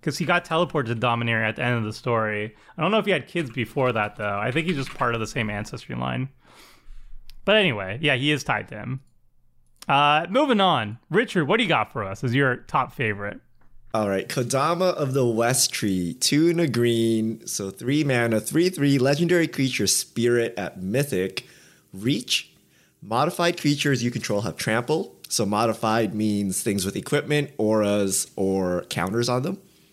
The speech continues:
Speaker 2: And when a modified creature you control deals combat damage to a player, search your library for a basic land, put it on the battlefield tapped, then shuffle. So, like, a Toski, but for ramp.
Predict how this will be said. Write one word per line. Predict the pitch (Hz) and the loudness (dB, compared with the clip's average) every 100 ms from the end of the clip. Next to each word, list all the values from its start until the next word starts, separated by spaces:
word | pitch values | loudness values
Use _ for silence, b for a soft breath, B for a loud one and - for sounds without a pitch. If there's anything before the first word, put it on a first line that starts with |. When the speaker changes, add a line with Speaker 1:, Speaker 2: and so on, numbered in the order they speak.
| b - - | b -16 -6
Speaker 2:
And | 107 110 113 | 0 2 2
when | 110 131 | 2 2
a | 123 | 2
modified | 120 165 190 185 | 2 0 0 0
creature | - 156 139 | 0 -2 0
you | 226 | 0
control | 190 - 135 | 0 0 2
deals | 120 101 | 0 0
combat | 123 117 - | -2 -2 0
damage | 107 98 - | 0 -2 -2
to | 98 | -6
a | |
player, | 90 120 123 123 123 B B | -2 0 2 2 0 B B
search | - - 135 | -6 -2 0
your | 127 | 2
library | 113 110 107 | 2 4 2
for | 104 98 | 0 0
a | |
basic | 90 90 90 90 87 | 0 0 0 -4 -2
land, | 104 107 107 107 B B _ | 0 2 0 -2 B B _
put | - | -2
it | 180 | -2
on | - 123 | 0 0
the | |
battlefield | 95 104 104 - 104 87 | 0 0 0 -2 -4 -4
tapped, | - 92 - - | -4 -4 -6 -10
then | - 76 | -8 -6
shuffle. | - - - - - 131 b b b b b b b _ _ _ _ _ _ _ | -4 -6 -8 -12 -14 -16 b b b b b b b _ _ _ _ _ _ _
So, | 92 90 | -6 -4
like, | 95 82 - - | -4 -6 -10 -10
a | |
Toski, | 90 - 98 101 - - - - _ | -8 -6 -4 -4 -4 -8 -12 -16 _
but | - | -18
for | - 92 78 | -10 -8 -2
ramp. | 85 87 64 | 0 0 -2